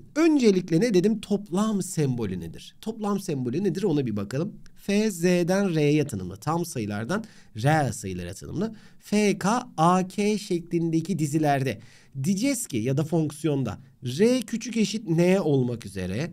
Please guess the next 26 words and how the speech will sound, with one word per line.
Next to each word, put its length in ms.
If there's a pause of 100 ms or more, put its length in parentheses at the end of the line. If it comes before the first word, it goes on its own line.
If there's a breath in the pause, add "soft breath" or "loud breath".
(140)
Tamam. 460 (320 loud breath)
R 300
de 80
elemanıdır 680
N, 220
Z 80
olmak 460
üzere. 360 (340)
Hocam 240
hiçbir 180
şey 120
anlamadım. 420 (160)
Gel. 200 (160)
O 100
zaman 220
asıl 240
mantığını 460
veriyorum. 340 (480 soft breath)
Eğer 380
karşında 640
şöyle 400
bir 140
formül 500
görürsen. 600 (300)
Bak 360
burası 340